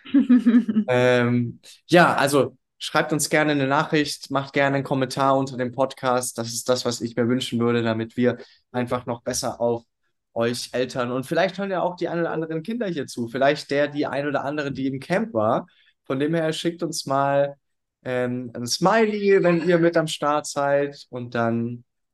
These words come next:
Speaker 2: freue ich mich auf die nächsten Folgen.
Speaker 1: Yes, und mir kommt jetzt gerade noch die Idee, ich fänd's total cool,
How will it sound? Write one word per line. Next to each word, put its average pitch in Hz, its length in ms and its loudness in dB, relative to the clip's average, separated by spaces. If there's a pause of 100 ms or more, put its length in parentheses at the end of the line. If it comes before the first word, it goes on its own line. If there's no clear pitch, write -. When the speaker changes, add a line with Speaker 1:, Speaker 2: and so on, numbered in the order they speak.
Speaker 2:
freue 123 240 2
ich 123 100 -6
mich 175 300 -4
auf 135 320 -4 (160)
die 127 100 -2
nächsten 113 420 -4
Folgen. 107 640 -4 (880)
Speaker 1:
Yes, 214 300 0
und 208 200 0
mir 262 160 0
kommt 269 180 2
jetzt 254 160 -4
gerade 233 180 2
noch 240 180 -2
die 233 140 0
Idee, 233 240 0
ich 233 180 -4
fänd's 226 260 0
total 220 460 0 (100)
cool, 247 260 0